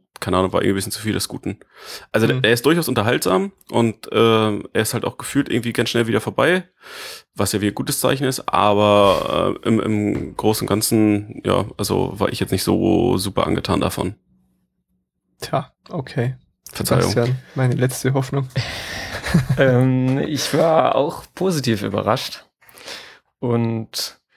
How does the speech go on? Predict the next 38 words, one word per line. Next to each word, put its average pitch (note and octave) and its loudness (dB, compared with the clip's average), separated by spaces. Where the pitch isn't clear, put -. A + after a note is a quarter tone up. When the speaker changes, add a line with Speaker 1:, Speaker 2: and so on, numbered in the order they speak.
Speaker 3:
also A#2 -2
Johnny B2 2
Depp C3+ -2
kann C3 0
bei B2 4
mir B2+ 2
eigentlich C3 -2
immer C3 -2
sowieso A#2+ 0
nicht G3 0
so D#3+ 0
viel F#3 -2
falsch E3+ 0
machen. F#3 -2
Speaker 2:
Mhm. C3 2
Speaker 3:
Und C3 2
es B2 2
hat C#3+ 2
mich D#3+ 0
auch, C#3 2
wie D3 0
du C#3 0
so, C3 -2
schon B2+ -2
sagtest, C#3 -4
äh, B2 2
sehr B2 2
an B2 -4
Fluch B2+ -6
der A#2+ -4
Karibik B2 -2
erinnert. C#3+ 0
Der B2 0
hat A#2+ -4
halt B2+ 4
auch C3 0
so A#2+ 0
seinen, A#2 -2